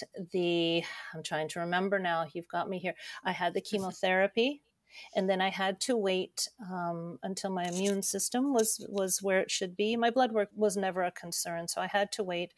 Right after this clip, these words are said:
Speaker 1: It ended up being, like, a September to early December chemotherapy regime, and then I had the time off, uh, over Christmas, was about six to eight weeks, and then we went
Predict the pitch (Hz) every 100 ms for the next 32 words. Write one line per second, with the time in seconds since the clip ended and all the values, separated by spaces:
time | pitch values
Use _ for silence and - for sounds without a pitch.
0 | - - 294 320 285 - 214 214 202 180
1 | 190 - 214 - 233 233 240 - - 180
2 | 185 185 185 180 170 196 190 190 - 180
3 | 170 - 180 190 202 208 208 208 214 -
4 | - - - - 175 170 170 170 190 175
5 | 170 165 - 175 170 190 185 175 - -
6 | _ - - - 180 185 175 175 - 202
7 | - 180 170 160 156 - 160 170 - -
8 | - - 175 175 170 160 - - - 185
9 | 180 175 175 165 170 170